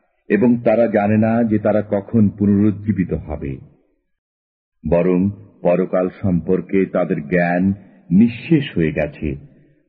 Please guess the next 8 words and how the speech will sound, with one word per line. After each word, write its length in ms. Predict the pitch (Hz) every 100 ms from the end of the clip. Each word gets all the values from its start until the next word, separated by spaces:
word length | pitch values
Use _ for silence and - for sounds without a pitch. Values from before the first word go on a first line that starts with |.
| 71 82
বরং 300 | 90 95 85
তারা 200 | 92 90
এ 220 | 85 87
বিষয়ে 440 | 95 87 101 92 95 -
সন্দেহ 460 | 92 101 110 117 101
পোষণ 400 | 98 90 90 71
করছে, 520 | 80 - - 78 69 - - _ _ _ _ _ 73
বরং 380 | 82 92 87